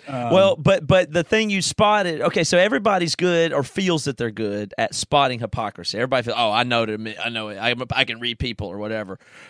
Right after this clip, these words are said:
So maybe it's not that crazy to be able to spot hypocrisy, but to identify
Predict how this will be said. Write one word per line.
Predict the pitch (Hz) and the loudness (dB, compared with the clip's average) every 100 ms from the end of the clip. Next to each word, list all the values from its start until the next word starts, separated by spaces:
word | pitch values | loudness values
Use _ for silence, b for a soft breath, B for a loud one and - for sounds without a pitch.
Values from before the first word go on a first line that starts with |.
| - | -6
So | - 147 | 2 2
maybe | 139 180 247 202 185 | 4 2 2 0 -2
it's | 165 | -2
not | 175 156 | -2 0
that | 151 | 0
crazy | - 160 143 | 2 2 0
to | 135 | 0
be | 139 | 0
able | 127 | 0
to | 127 | 0
spot | - 156 120 | 2 2 4
hypocrisy, | 143 - 165 - 123 - 110 107 | 2 4 4 2 -2 -4 -4 -2
but | - 127 - | 0 0 0
to | - 151 139 127 120 - | -2 -2 0 -2 -4 -2
identify | 127 127 165 165 156 151 139 127 123 | -2 0 -4 -2 0 4 4 2 -2